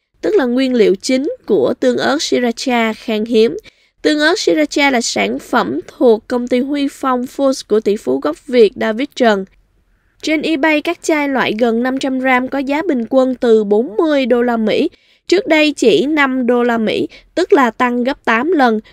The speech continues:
Loại chai gần tám trăm gram có giá bình quân là bảy mươi đô la Mỹ, đều chưa tính chi phí vận chuyển. Ngoài ra, có đơn vị trên eBay bán loại chai gần tám trăm gram, tương đương với bốn gói nhỏ,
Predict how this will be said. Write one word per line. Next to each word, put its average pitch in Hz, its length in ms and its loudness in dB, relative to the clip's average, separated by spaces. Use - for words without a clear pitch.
Loại 208 200 2
chai 247 240 0
gần 220 220 0
tám 233 180 -4
trăm 269 260 -2
gram 254 320 2
có 247 120 -4
giá 277 200 -2
bình 247 240 -2
quân 247 280 2
là 220 120 0
bảy 196 240 -2
mươi 269 280 4
đô 220 180 2
la 220 180 2
Mỹ, 214 320 0
đều 226 280 6
chưa 254 300 2
tính 247 280 0
chi 247 140 0
phí 233 240 -2
vận 190 220 -4
chuyển. 180 360 2
Ngoài 254 200 4
ra, 277 360 2
có 262 240 0
đơn 277 240 2
vị 208 240 4
trên 247 200 0
eBay 233 440 2
bán 220 320 -2
loại 226 220 0
chai 254 360 -2
gần 214 280 0
tám 220 280 -4
trăm 262 260 -2
gram, 226 400 0
tương 254 200 2
đương 233 220 6
với 254 100 -2
bốn 247 240 2
gói 269 180 2
nhỏ, 311 460 -2